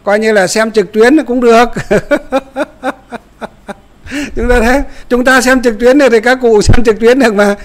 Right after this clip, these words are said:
À, cho nên ngày rằm, quan điểm của thầy thì chúng ta vẫn cứ làm ở mâm cơm cúng, à, bình thường. Kể cả chúng ta cúng hôm mười ba hoặc mười bốn rồi,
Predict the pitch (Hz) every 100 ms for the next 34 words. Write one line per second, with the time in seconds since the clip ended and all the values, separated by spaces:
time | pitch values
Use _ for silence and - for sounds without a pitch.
0 | - - - - 180 185 220 226 226 165
1 | 160 156 165 160 117 104 - - - -
2 | - - 175 190 170 147 147 151 151 151
3 | - 170 180 175 165 180 202 214 185 147
4 | 135 165 165 180 175 165 175 202 180 139
5 | 127 127 117 - - - 151 151 147 190
6 | 196 185 180 202 190 190 185 175 139 160
7 | 180 156 139 139 156 214 170 147